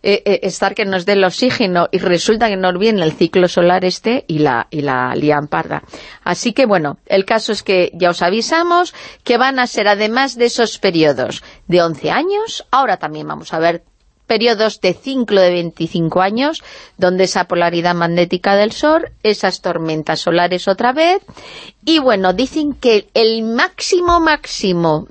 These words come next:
que van a estar las tormentas ahí a tope lanzando llamas y esas cosas,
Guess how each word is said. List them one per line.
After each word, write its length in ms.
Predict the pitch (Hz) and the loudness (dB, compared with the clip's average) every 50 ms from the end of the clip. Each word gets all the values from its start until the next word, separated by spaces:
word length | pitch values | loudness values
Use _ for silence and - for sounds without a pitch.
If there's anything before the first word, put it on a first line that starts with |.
| - 165 - | -12 -12 -4
que 140 | - 196 196 | 0 0 2
van 180 | 208 240 247 254 | 2 2 0 0
a 40 | 247 | -2
estar 260 | - - 240 220 214 | -2 -2 -2 0 0
las 240 | 208 202 196 - - | 0 0 -2 -2 -2
tormentas 600 | 202 190 190 196 214 214 208 - 190 185 - - | -2 -2 -2 -4 -4 -4 -4 -2 -4 -4 -2 -2
ahí 240 | 180 180 185 185 | -2 -2 0 0
a 120 | 180 175 170 | 0 -2 0
tope 340 | - 185 190 202 190 185 185 | 0 0 0 0 0 -2 -2
lanzando 580 | 180 165 165 156 - 170 160 160 170 170 165 | 0 -2 -2 -4 -6 -6 -6 -6 -6 -4 -4
llamas 720 | 165 151 156 147 165 202 180 170 165 165 165 156 - - | -2 0 0 0 0 -2 -4 -4 -4 -4 -4 -4 -6 -4
y 100 | 175 170 | -2 -2
esas 300 | 170 156 - 170 151 - | -2 -2 -2 -4 -6 -4
cosas, 340 | - 170 151 - 165 151 - | -6 -6 -4 -2 -4 -4 -4